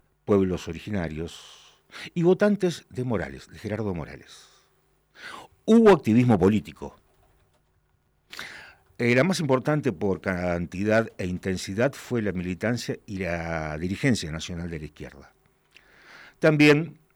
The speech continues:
hubieron kirchneristas y dirigentes de militantes, dirigentes y militantes de movimientos sociales. Estos actores no son ni infiltrados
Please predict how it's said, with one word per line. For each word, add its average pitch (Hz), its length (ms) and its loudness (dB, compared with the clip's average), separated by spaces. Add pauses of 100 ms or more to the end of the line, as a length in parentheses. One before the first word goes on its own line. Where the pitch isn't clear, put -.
(160)
hubieron 101 320 0
kirchneristas 117 760 -4
y 101 40 -10
dirigentes 95 680 -6
de 85 100 -8
militantes, 80 1200 -10 (680)
dirigentes 127 420 -4
y 104 40 -10
militantes 92 420 -8
de 82 60 -6
movimientos 80 440 -8
sociales. 67 600 -20 (480)
Estos 110 280 -2
actores 101 680 2 (460)
no 110 160 -2
son 113 240 0
ni 127 180 -2
infiltrados 92 760 -6